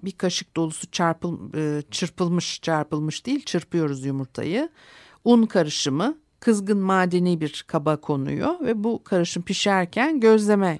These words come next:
gibi herhalde işte o, o tarz bir şey, e, bize anlatmaya çalışıyor. Anladınız inşallah.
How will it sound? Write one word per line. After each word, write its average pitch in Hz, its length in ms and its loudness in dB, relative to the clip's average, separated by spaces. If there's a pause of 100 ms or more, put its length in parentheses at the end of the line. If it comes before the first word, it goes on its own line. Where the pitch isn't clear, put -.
gibi 123 360 -8
herhalde - 420 -6
işte - 300 -8
o, 120 80 -4
o 151 220 -8
tarz 135 340 -6
bir 143 60 -12
şey, 139 200 -4 (240)
e, 127 240 -8
bize 135 180 -6
anlatmaya 135 560 -6
çalışıyor. - 580 -6 (680)
Anladınız 214 640 8
inşallah. 143 640 0